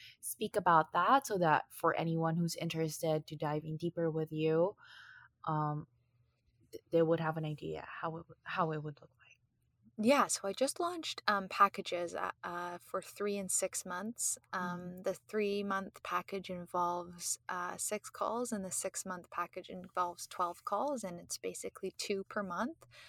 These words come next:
Speaker 2: um, with, again, the integration tools following our sessions, and then Voxer support. And if you're not familiar with Voxer, it's like a walkie-talkie app, so you can talk, you can talk and text me in between our sessions.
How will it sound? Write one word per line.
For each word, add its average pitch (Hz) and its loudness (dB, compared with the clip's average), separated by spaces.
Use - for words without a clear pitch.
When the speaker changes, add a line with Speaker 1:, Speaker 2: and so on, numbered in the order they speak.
Speaker 2:
um, 180 -2
with, 202 -4
again, 190 -6
the 196 -6
integration 190 -6
tools 202 -6
following 180 0
our 180 -8
sessions, 196 -4
and 180 -8
then 180 -12
Voxer 185 2
support. - -4
And 190 -8
if 185 -10
you're 190 -4
not 190 2
familiar 190 -4
with 180 -8
Voxer, 175 0
it's - -10
like 190 -8
a 190 -2
walkie-talkie 185 -2
app, 254 -2
so - -6
you 180 -6
can 185 -10
talk, - -2
you - -4
can - -8
talk 247 8
and 185 -4
text - 0
me 196 -6
in 190 -4
between 190 -2
our 175 -10
sessions. 226 -4